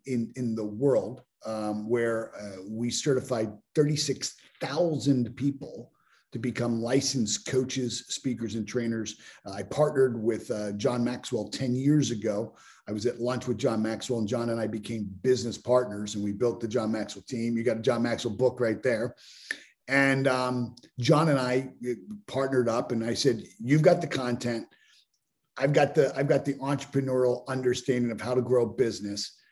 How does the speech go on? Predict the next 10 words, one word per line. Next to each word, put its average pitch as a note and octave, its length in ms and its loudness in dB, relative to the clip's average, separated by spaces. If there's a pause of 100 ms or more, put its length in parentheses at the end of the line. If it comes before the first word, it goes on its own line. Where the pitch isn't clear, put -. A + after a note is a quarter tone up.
(300)
Um, A2+ 320 -2
if A2 160 -4
you'll E3+ 400 8
license D#3 580 2
me, D3 380 0 (880)
give C#3+ 160 0
me D#3 160 0
the C#3 140 0
exclusive D#3+ 720 0
license C3+ 760 0